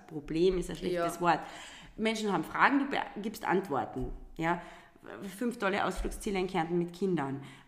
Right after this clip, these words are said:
Speaker 1: Äh, sieben, äh, tolle Rezepte, wenn die Familie kommt, Schwiegermama und Co. Ja? Zum Beispiel, das sind alles Problemlöser. Äh, und das ist mir wichtig. Und ich glaub, jeder, der das so forciert, kann schon Erfolg haben.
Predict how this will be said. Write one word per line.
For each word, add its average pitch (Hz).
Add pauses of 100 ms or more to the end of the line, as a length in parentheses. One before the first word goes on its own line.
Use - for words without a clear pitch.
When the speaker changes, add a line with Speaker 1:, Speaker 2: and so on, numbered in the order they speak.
Speaker 1:
Äh, -
sieben, 233
äh, 180
tolle 190
Rezepte, 190
wenn 185
die 190
Familie 190
kommt, 143
Schwiegermama 160
und -
Co. 139
Ja? 160 (260)
Zum 262
Beispiel, - (120)
das -
sind 196
alles 170
Problemlöser. 156 (840)
Äh, 170
und 190
das 208
ist 185
mir 180
wichtig. -
Und 175
ich -
glaub, 175
jeder, 185
der 175
das 170
so 214
forciert, 294 (540)
kann 196
schon 196
Erfolg -
haben. -